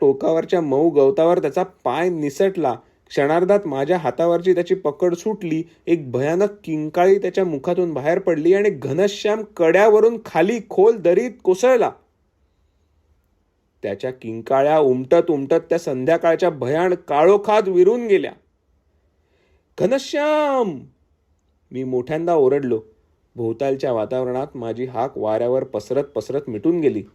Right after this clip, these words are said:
माझ्या डोळ्यांदेखत घनश्याम नाहीसा झाला होता.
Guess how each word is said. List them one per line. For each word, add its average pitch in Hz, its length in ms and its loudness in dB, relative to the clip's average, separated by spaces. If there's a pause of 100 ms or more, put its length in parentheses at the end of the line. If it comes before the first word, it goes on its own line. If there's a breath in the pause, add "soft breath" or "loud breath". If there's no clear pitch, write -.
(440)
माझ्या 110 320 0
डोळ्यांदेखत 127 960 2
घनश्याम 139 540 -4
नाहीसा 113 340 -2
झाला 110 260 0
होता. 107 260 -4